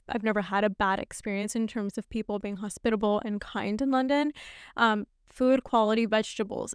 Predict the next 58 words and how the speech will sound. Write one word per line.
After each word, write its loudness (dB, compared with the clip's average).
eggs, 2
I'm 0
talking -2
raw, 2
delicious -2
things. 0
Those 4
were 2
outstanding. -2
I 0
felt 0
like 2
my 2
body 0
felt -4
so 0
happy. -2
You're 4
walking 2
so 2
much -2
in 4
London, 0
and 2
I 2
feel 0
like 0
the -2
tube 0
system 0
in 2
London 2
is -4
just -8
so 2
brilliant. -2
So 2
I 6
really 4
genuinely 0
love 0
London 0
as -4
a -12
city, -2
and -2
I -6
could -6
totally 4
see -8
myself -8
living -4
there 0
at -4
some 0
point 2
in 2
life 2